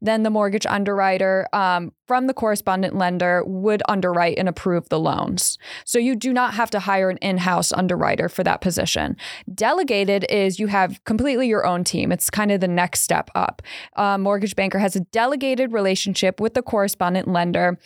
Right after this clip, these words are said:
The mortgage banker will need to underwrite the loan with their in-house mortgage underwriter. So when you have more volume,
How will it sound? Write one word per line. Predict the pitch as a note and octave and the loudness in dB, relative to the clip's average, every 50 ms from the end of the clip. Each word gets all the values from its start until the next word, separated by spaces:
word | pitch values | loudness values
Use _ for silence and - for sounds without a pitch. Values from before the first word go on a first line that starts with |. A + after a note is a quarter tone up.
| - - - - - | -16 -18 -18 -8 -4
The | A3 G#3+ | 0 0
mortgage | G#3+ G#3+ G#3 G3+ A#3 F#3+ - | 2 2 2 0 -2 -2 0
banker | G3+ G3 G3 - G#3 | -2 0 0 0 0
will | G3 G3+ G3+ | 0 2 2
need | G3 G3 F#3+ | 2 0 0
to | - - - | -2 -2 -2
underwrite | A3 A#3+ C4 D4 C#4+ B3 A3 A3 A3+ - | 0 0 0 0 0 2 2 0 0 0
the | A#3 | 0
loan | G#3+ F#3+ F3 F3 F3 F3 F3 - | 0 2 2 2 2 0 0 -2
with | G3 - | -2 0
their | F#3+ F3+ - _ | 0 -2 -2 _
in-house | - G#3+ A3 A#3 A3 G3+ F#3+ F3+ F3 F3 - - | -2 0 0 0 0 2 2 2 2 0 -2 -2
mortgage | F3+ F3 F#3 F3+ F3 D#3+ F3+ F3 E3 - - - - | -2 0 0 0 2 0 0 0 0 -2 -4 -4 -2
underwriter. | F3+ F3 - - - - B1+ A1 - - - - - - - - - - - | -2 -2 0 0 0 2 2 0 0 -2 -4 -4 -6 -10 -14 -20 -18 -20 -20
So | - - - B3 A#3+ A3 G#3 G#3 G#3 F#3+ - _ _ _ _ _ | -18 -10 -4 0 0 2 2 2 0 -2 -8 _ _ _ _ _
when | - G3+ B3+ C4+ C#4+ | -4 0 0 2 2
you | D#4+ D#4+ | 0 -2
have | C4+ D4 D#4+ D#4+ D#4 C#4+ C#4 A#3 A3 | -2 0 0 2 2 2 0 -2 -2
more | G#3 G#3 G#3 A3 A3+ A3 A3 | -2 0 0 2 2 0 0
volume, | F3+ E3+ F3+ F3 F3+ F3+ F3+ E3+ E3+ F3 - - - - G3 | -2 0 0 2 2 2 2 0 -2 -2 -2 -2 -2 -2 -4